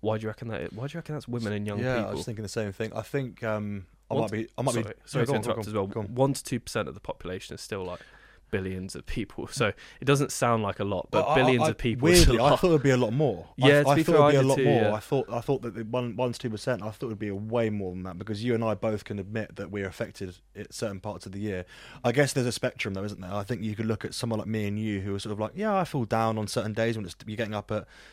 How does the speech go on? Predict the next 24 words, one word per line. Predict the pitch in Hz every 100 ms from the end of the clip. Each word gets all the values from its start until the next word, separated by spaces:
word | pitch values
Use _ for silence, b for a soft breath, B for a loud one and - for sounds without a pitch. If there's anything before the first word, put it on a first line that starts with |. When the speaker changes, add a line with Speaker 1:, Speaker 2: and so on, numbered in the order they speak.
| B
Speaker 2:
six | - - 113 - 107
or |
seven, | - 110 98
it's | -
pitch | - - - -
black, | 104 92 104
and |
you | 98
come | - 101
home | 107 98
from | 98
work, | 98 95
let's | 92 90
say | 101 95
at | -
six, | - 101 -
Speaker 1:
Yeah. | 104
Speaker 2:
seven | 98 95 92 -
or | -
five, | - 101 95 B B
and | 104
it's | -
pitch | - - -
black." | 123 107 92